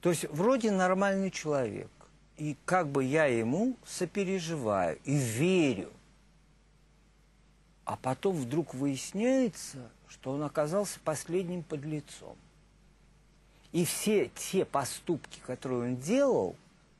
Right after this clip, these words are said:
якобы во благо, оказались для того, он делал это для того, чтобы потом получить свою выгоду.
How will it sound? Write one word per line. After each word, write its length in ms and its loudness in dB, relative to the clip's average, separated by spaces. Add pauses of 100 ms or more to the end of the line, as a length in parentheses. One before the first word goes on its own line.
(140)
якобы 600 0
во 260 0
благо, 800 2 (1200)
оказались 680 0
для 180 -6
того, 540 -6 (140)
он 220 0
делал 440 -2
это 180 -12
для 200 -14
того, 320 0
чтобы 280 -10
потом 360 -6
получить 480 -8
свою 320 -6
выгоду. 580 -6